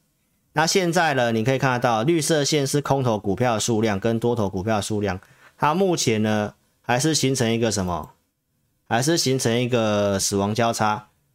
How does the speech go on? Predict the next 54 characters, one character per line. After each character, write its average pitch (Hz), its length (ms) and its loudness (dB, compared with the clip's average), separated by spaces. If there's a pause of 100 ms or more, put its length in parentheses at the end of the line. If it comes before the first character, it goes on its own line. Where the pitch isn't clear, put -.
(400)
哦， 107 200 0
就 147 120 0
是 170 80 0
空 220 220 0
头 160 140 2
股 139 160 -2
票 160 160 2
数 160 160 0
量 151 180 2
是 156 140 0
比 135 120 -4
较 117 100 2
多 104 260 0
的。 90 140 -2
那 139 100 2
最 190 140 2
近 175 240 0
的 123 160 0
这 170 140 0
个 139 120 0
涨， 95 420 -4 (360)
这 202 180 0
两 143 240 0
天 151 260 0
涨， 101 420 -2 (840)
哦， 98 420 -2 (360)
你 120 140 0
可 156 80 0
以 165 60 0
看 147 220 0
到 135 180 0
就 135 100 0
是 120 380 0 (160)
跌 127 160 0
升 160 240 0
反 120 140 0
弹 104 100 0
的 104 80 0
股 101 140 -4
票 120 180 0
比 98 80 -8
较 101 80 -2
多， 90 380 -8 (680)
多 226 160 2
头 190 140 2
股 143 160 0
票 170 120 2
数 170 200 0
量 160 160 2
上 147 200 0
升 127 220 0
的 110 200 2
也 113 280 0
有， 113 240 -2